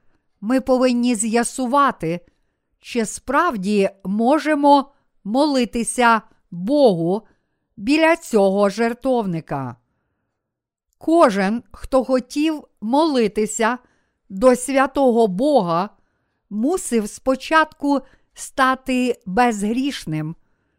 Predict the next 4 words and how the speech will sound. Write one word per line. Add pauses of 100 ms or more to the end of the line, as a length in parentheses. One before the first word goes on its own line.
(280)
назавжди (320)
змивши
свої
гріхи